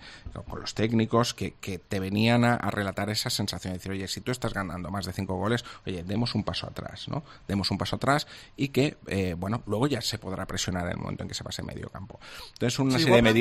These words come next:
Speaker 1: medidas.
Speaker 2: por ejemplo, en el caso de goleadas, a veces que son, hay mucha diferencia en, en los niños tan pequeños, hay, hay muchas diferencias muchas
Speaker 1: Ujú.
Speaker 2: veces, ¿no? Físicamente, en el, en el punto de desarrollo, y a veces, pues, eh, no, no, no hay partido, ¿no? Y, eh,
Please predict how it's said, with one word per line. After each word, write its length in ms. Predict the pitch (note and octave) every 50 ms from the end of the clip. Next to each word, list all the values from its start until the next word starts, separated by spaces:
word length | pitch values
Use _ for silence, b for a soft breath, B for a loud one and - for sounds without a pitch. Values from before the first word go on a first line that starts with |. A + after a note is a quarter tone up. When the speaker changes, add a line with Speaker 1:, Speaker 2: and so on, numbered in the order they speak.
| B2
Speaker 1:
medidas. 140 | B2 B2 B2+ G#3+
Speaker 2:
por 80 | G3+
ejemplo, 500 | F#3+ - G3 G3 F#3 F#3+ F#3+ F#3 F#3 F3
en 120 | F3 D#3+ D3+
el 120 | D3+ C3+
caso 240 | B2 F#3 E3+ - F3+
de 100 | F3 F3
goleadas, 580 | D#3 D#3+ D#3 D3 D3+ D#3 E3 F3 F3 E3 -
a 60 | D3+ D3
veces 260 | E3 D#3+ D3+ D#3 -
que 100 | - D3
son, 380 | - D#3+ D#3+ D#3 D#3 C3+ C#3+ C3
hay 80 | C3+ D3
mucha 200 | D#3+ E3+ E3+ F3+
diferencia 480 | E3 C3+ C3+ C3+ E3 F#3+ F3+ F3 F3
en, 140 | D3+ D3+ C#3 B B B B B B B -
en 220 | C3 C3+ C#3+ C#3+
los 160 | C#3+ C#3+ C#3
niños 240 | C3 D#3+ E3+ F3+ F3
tan 160 | - F#3 F3 D#3+
pequeños, 500 | F3 E3+ - F#3+ G3 F#3+ F#3+ F#3+ F3+ -
hay, 140 | D#3 D#3 C#3+
hay 100 | - D3+
muchas 240 | D#3+ E3+ E3 F#3 E3
diferencias 420 | D3+ C#3+ B2 C#3 D#3+ D#3+ E3+ D#3+ D3
muchas 280 | D3 D3 C3 - B2
Speaker 1:
Ujú. 80 | B2 D3
Speaker 2:
veces, 260 | F3+ F3 - D3+ C3
¿no? 260 | C3 D3+ E3 F3 E3+ D3
Físicamente, 800 | - - D#3+ C#3 - C#3 B2 C#3 B2+ C#3 E3+ F#3+ F#3 D#3+ F#3+ F#3
en 100 | F3 E3
el, 180 | D3+ D3 C3+ -
en 100 | C3+ C3+
el 60 | C3
punto 300 | A#2 D#3+ E3+ D#3+ E3+ D#3+
de 60 | D#3
desarrollo, 600 | D3+ C#3+ - C#3+ C3+ D3 F3 F3+ F3+ F#3 F#3 F3+ B B B B B B B B B -
y 100 | D3 D3+
a 60 | C#3
veces, 280 | C#3+ C#3 C3 D#3+ D3+
pues, 200 | - D#3+ D#3+ - D3+
eh, 80 | C#3+ B2+
no, 120 | C#3+ C#3
no, 180 | C3+ C#3+ D3+ C#3+
no 100 | C#3+ D#3
hay 80 | E3 D#3+
partido, 480 | D#3+ D#3 C#3 A#2+ - F#3 F#3+ E3+ D3+
¿no? 240 | C#3 D3+ F#3 G3+ F#3+
Y, 120 | - C#3+ C#3+
eh, 260 | C#3 B2+ A2 A2